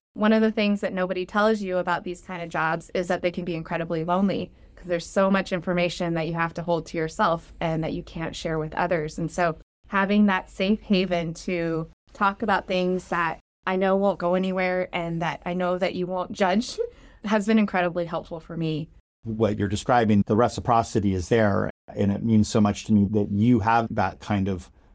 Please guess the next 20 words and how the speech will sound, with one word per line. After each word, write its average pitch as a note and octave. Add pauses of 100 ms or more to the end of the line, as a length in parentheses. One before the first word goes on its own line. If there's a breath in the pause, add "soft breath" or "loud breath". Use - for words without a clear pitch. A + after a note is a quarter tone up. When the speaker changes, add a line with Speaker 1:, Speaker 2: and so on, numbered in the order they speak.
Speaker 2:
place G2+
to G#2
go. F#2
And G2
if F#2+
I F#2+
can F#2 (280 soft breath)
serve B2+
that G#2+
role A2+
and G2+
have G2+
served G2+
that G2+
role G2+
for -
you, G2
that F#2+
just F#2
really, F#2